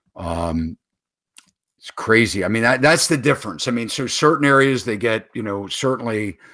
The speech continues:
a lot of this was new construction. So when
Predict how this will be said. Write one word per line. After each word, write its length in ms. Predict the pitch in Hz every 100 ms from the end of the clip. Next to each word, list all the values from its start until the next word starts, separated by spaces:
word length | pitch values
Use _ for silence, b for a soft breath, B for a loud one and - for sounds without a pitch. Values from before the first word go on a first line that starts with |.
| b b _ _ _ -
a 100 | 117
lot 240 | 113 185
of 140 | 226
this 180 | 139 131
was 180 | 127 87
new 400 | 117 131 151 73 78 _ _
construction. 640 | 107 98 135 147 - -
So 260 | - 113 101 B B B B B -
when 480 | 117 123 120 110